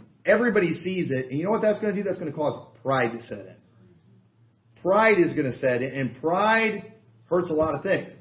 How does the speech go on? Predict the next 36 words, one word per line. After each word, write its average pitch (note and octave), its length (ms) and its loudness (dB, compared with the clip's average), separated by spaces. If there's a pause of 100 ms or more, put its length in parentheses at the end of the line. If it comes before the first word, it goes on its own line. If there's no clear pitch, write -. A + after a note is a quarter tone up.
(420)
You D#3 80 -4
can D#3 80 -4
say, D#3+ 100 2
"Well, D3 220 6
he C#3 100 0
shouldn't D#3+ 240 2
have D3 260 -2
pride." D3+ 380 -2 (100)
Hey, E3 320 2 (240)
we F3 100 2
all F#3 160 6
struggle C#3+ 380 2
with A#2+ 140 -4
it, - 120 -14
folks. A#2 460 -4 (580)
All C#3 80 2
right, D#3 180 6 (180)
I, F3 320 4
I E3 100 0
get F#3+ 160 6
it. D#3 100 2
We D#3 80 2
should D#3 120 -6
all F3+ 180 4
be F3 100 2
humble. D3 440 -2 (200)
But D3+ 240 2
you D#3+ 60 0
know G3 140 6
what? F#3+ 520 2
We C3+ 120 0
all F3+ 180 2
struggle A3 420 4
with F3 160 2
these D3 220 -4
things. D#3 260 -2